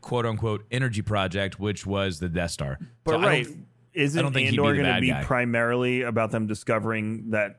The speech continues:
Speaker 2: they have a super weapon or they're building a super weapon and then they wanna get the plans?
Speaker 1: I mean, that was Rogue One, so.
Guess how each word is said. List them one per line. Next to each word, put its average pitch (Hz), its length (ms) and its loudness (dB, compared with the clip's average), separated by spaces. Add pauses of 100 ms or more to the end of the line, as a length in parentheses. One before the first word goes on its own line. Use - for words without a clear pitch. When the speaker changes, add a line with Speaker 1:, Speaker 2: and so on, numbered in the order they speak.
Speaker 2:
they 113 160 2
have 107 200 0
a 104 100 -4
super 110 280 -2
weapon 107 320 0
or 113 120 2
they're 107 80 -2
building 110 340 0
a 104 60 -4
super 110 260 -2
weapon 110 320 0
and 107 140 -2
then 104 80 -2
they 101 120 0
wanna 98 200 -2
get 98 160 -4
the 101 40 -8
plans? 113 500 -2 (920)
Speaker 1:
I 135 60 -6
mean, 147 140 0
that 139 180 2
was 120 140 -2
Rogue 127 200 0
One, 117 260 0 (460)
so. 87 340 -2